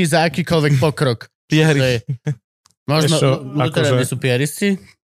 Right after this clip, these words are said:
Speaker 3: Piaristi sú skôr katolíci.
Speaker 2: Katolíci, aj,
Speaker 1: Ach.
Speaker 2: dobre, okej.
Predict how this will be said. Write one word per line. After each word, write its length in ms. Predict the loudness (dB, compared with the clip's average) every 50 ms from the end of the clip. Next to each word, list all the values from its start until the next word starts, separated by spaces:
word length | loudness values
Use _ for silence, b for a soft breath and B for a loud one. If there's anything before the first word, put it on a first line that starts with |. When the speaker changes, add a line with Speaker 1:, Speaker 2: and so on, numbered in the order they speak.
| _ _ _ _ _ _ _ _ _ _ _ _ _ -20 -18 _
Speaker 3:
Piaristi 560 | -6 -2 0 2 2 4 2 2 2 0 -2
sú 140 | -2 -2 -4
skôr 240 | -4 -2 -4 -4 -2
katolíci. 800 | -2 -4 -4 -2 -4 -4 -2 -2 -4 -4 -4 -2 -2 -2 -2 -2
Speaker 2:
Katolíci, 540 | -2 -4 -2 -2 -2 -2 -2 -4 -6 -8 -6
aj, 80 | -6
Speaker 1:
Ach. 100 | -6 -6
Speaker 2:
dobre, 200 | -6 -6 -6 -6 -6
okej. 280 | -6 -6 -8 -8 -8